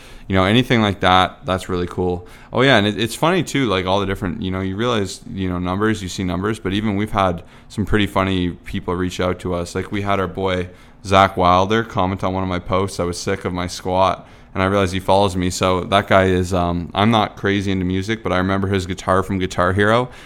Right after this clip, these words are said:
'cause I really like it. It's, like, the Les Paul with the little circle, black and white, and he was the guitarist for Ozzy Osbourne's band. So I thought that was pretty freaking cool. You know, it's,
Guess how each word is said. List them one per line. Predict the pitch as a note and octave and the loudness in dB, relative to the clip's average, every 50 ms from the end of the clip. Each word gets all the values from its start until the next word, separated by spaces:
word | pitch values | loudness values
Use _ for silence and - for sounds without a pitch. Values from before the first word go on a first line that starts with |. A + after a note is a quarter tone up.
| - - - | -20 -12 -6
'cause | - F#2+ | 0 2
I | F#2+ F#2+ | 4 4
really | F#2+ F#2+ F#2+ F#2 | 6 6 4 4
like | F2 F2 F2 F#2 F#2 - | 2 2 2 0 0 2
it. | A2+ A2+ A2+ - - | 2 2 2 0 -4
It's, | F2 - - | -6 -4 -2
like, | F#2 F2+ - | -4 -2 0
the | F#2 | 0
Les | F2+ F2+ F2+ F2+ F2+ - | 2 2 2 0 0 -4
Paul | - - F2+ F2+ F#2 F#2 | -6 -2 0 2 2 2
with | F#2 F2 - | 0 -2 -2
the | F2+ | -4
little | F2+ F2+ F2 F2 | -4 -2 -2 -4
circle, | F2 - - F#2 F2+ - F#2+ F#2 | -4 -4 -4 -4 -2 -2 -2 -2
black | F2 - F2+ F2 F2+ - - | 0 2 2 2 2 2 2
and | G2 F#2 F2+ | 0 0 0
white, | F#2 F#2 G2 G#2 G#2+ G#2+ - - - - - - | 2 2 2 0 0 -2 -6 -18 -20 -20 -12 -4
and | - G2 G2 | -2 2 4
he | G#2+ G#2+ | 4 4
was | G2+ F2+ | 4 4
the | F2 F#2 | 0 -2
guitarist | F#2+ F2+ - F#2+ F#2 F#2 F#2 F2+ - | -2 0 2 4 4 4 4 2 0
for | - - | 0 0
Ozzy | D2 F2 F2+ F#2 F2 F#2+ F2+ | 2 2 4 4 4 4 4
Osbourne's | F2 F2 F2+ F2 F#2+ F2+ F2 F2+ F2 | 4 4 2 0 -2 -2 -2 -2 -2
band. | - F#2+ F2+ E2+ E2+ E2+ F2+ - | -2 -2 -2 -2 -2 -2 -2 0
So | - G2 | 2 4
I | |
thought | G2 A2 B2 B2 | 6 6 6 6
that | A2 G2 | 6 4
was | F#2 - | 0 0
pretty | - A2+ G#2 F#2+ | 0 0 0 0
freaking | F2 - G#2 G#2 - F#2+ F#2 F#2 | 0 -2 -4 -6 -4 -4 -4 -6
cool. | - - A2 G#2 G2 F#2 F2+ | -4 -2 0 2 2 2 0
You | F2+ | 0
know, | F2+ F#2+ G2 | 0 -2 -2
it's, | F#2+ - - | -4 -6 -10